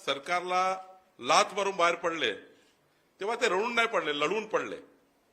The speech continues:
लढून त्यांनी आपले सरकार बनवलं. खरं तर ते कधीच रडून त्या ठिकाणी राजकारण करत नाही, एक लढवय्या नेता म्हणून त्यांनी आपलं राजकारण.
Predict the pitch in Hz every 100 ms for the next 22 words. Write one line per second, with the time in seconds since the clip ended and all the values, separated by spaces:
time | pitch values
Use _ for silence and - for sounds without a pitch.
0 | _ _ _ 131 196 233 208 208 196 190
1 | 196 196 180 - - 151 147 165 143 143
2 | 139 104 92 - _ _ _ _ _ -
3 | - _ _ _ _ - 147 160 160 185
4 | 185 202 175 190 208 185 185 196 190 -
5 | 175 175 175 180 160 151 170 165 165 160
6 | 160 170 196 - _ _ _ - 170 156
7 | 151 180 208 202 175 185 175 180 175 170
8 | 165 175 160 147 - 156 160